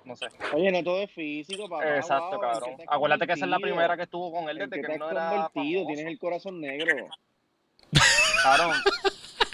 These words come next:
Speaker 1: lo que quería decir es que en ese sí hay un par de canciones, cabrón, que las letras son como si fueran pa' ella. Y a lo mejor tú, eh, a lo mejor él le dice a, a, a Gabriela, "Ah, eso es, me vino a la mente, esa lírica".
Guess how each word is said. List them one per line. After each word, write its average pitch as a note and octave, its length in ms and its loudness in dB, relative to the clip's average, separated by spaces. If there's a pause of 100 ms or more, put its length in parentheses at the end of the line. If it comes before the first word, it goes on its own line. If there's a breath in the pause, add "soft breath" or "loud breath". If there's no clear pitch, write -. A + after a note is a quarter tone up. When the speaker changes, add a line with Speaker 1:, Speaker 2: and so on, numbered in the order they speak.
(160)
Speaker 1:
lo D3+ 80 2
que - 40 6
quería E3 160 4
decir G3 220 2
es G3+ 120 -2
que E3 320 0
en D3+ 240 -6
ese F3 180 -6
sí G3 560 -8
hay C3+ 180 -4
un - 40 -20
par D#3+ 140 0
de F3 160 -4
canciones, F#3 600 -6
cabrón, C#3 360 -2
que C#3+ 160 -4
las A#2+ 160 0
letras B2 480 -6
son - 240 -6
como F3 240 -2
si D#3+ 120 -10
fueran C3+ 240 2
pa' D3 220 6
ella. C#3+ 300 -2 (800)
Y F3 240 2
a E3+ 60 8
lo E3+ 80 4
mejor E3 200 2
tú, A3 320 -8
eh, F#3+ 60 -4
a E3+ 80 2
lo E3 60 2
mejor E3 260 0
él G3+ 140 -2
le A3 80 -2
dice G#3+ 240 -6
a, G3 80 2
a, D#3 460 2
a C3+ 40 -4
Gabriela, C#3 440 -4
"Ah, D#3 280 -6 (340)
eso E3 320 -4
es, F3+ 440 -2
me D#3 140 -6
vino C#3+ 180 -4
a - 20 -2
la F3 80 2
mente, E3 320 -4
esa D#3 160 2
lírica". D3+ 600 0